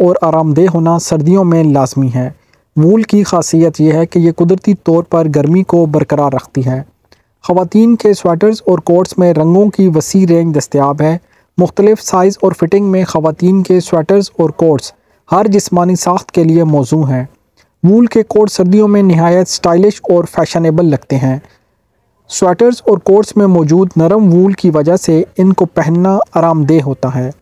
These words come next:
Long sweaters और long coats आपको सर्दी से मुकम्मल तहफ़्फ़ुज़ फराहम करते हैं। ख़वातीन के वूल के sweaters और coats का वज़न कम होता है, लेकिन ये काफ़ी गर्म होते हैं। हल्के और पतले sweaters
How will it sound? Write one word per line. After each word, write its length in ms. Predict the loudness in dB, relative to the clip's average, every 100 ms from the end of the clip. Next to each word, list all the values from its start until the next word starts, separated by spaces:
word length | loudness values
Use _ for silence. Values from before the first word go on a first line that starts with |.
| _ _ _ _
Long 260 | 0 0 0
sweaters 580 | 0 0 2 2 0 -2 0
और 220 | 0 2
long 300 | 0 0 0
coats 360 | 0 0 -2 -2
आपको 360 | -2 -2 0 -2
सर्दी 460 | 0 -2 0 0
से 220 | 2 0 0
मुकम्मल 480 | 0 -2 0 0
तहफ़्फ़ुज़ 520 | -2 -2 -2 -2 -2 -2
फराहम 300 | -2 -2 -2
करते 300 | -6 -6 -6
हैं। 220 | -6 -8 _ _ _ _ _
ख़वातीन 540 | -2 0 2 2 2 2
के 180 | 2 2
वूल 320 | 2 2 2
के 260 | 2 2 2
sweaters 500 | 0 -2 0 -2 0
और 120 | -2 0
coats 300 | 0 0 0
का 140 | -2
वज़न 340 | -2 0 -2
कम 240 | -2 -2 -2
होता 280 | -2 -4 -4
है, 240 | -2 -4 -8 _ -4
लेकिन 340 | -2 0 0 2
ये 220 | 2 2 0
काफ़ी 320 | -2 0 -2
गर्म 260 | 0 0 0
होते 320 | -4 -4 -6
हैं। 160 | -6 -8 _ _ _ _ -2
हल्के 360 | -2 0 2
और 220 | 2 2 -2 -4
पतले 340 | -2 2 2
sweaters 520 | 0 -2 0 0 -2